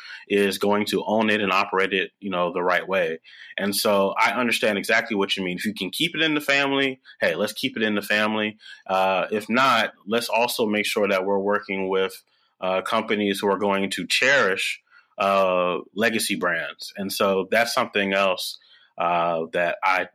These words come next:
I pride myself on, because I understand that it's not always, uh, going to be passed down to family. Sometimes they, they may have the family to pass it down to, but th-, those people aren't business minded or, or not under-, you know, they don't understand how to, uh, run a business,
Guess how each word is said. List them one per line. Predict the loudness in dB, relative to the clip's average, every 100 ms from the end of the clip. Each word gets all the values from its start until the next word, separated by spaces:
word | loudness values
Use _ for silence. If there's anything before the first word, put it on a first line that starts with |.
| -6
I | -6
pride | -2 2 2 2
myself | 0 0 0 0 0
on, | 0 -2
because | -2 0
I | 2
understand | 2 0 -2 0 0 0
that | -2
it's | -2
not | 0 0
always, | 2 2 2 2 0 -2 -6 -16 -20 -20 -12 -4
uh, | 0 0
going | 0 2 2
to |
be | -2 -6 -2
passed | -2 -2
down | -4 -4
to |
family. | -4 -6 -6 -6
Sometimes | -4 0 2 2 0 -6 -16 _ -2
they, | -2 0
they | 2
may | 2 2
have | 2 2
the | 0
family | 0 0 2 0 0 -2
to | -2
pass | 0 0 -2
it | 0
down | 2 2
to, | 0 0 0 -2 -16 -20 _
but | -4 -2
th-, | 0
those | 2 2
people | 0 -2 -2
aren't | 0 0 0
business | 0 0 0
minded | 0 0 -4 -8 -4
or, | -4 0 0
or |
not | 2 2 2
under-, | 0 -2 -4
you | -2
know, | 0 2
they | 0
don't | 0
understand | -2 -4 0 0 0
how | 0 0 0
to, | -2 -2 -4 _ -20 -20 -2
uh, | 2 2 4
run | 2 2
a |
business, | 0 -2 -4 -12 -16